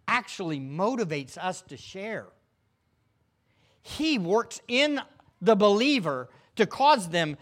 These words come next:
to witness to what Christ has done.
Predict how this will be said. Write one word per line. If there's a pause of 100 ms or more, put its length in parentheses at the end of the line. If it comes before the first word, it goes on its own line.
(160)
to
witness (680)
to
what
Christ
has
done.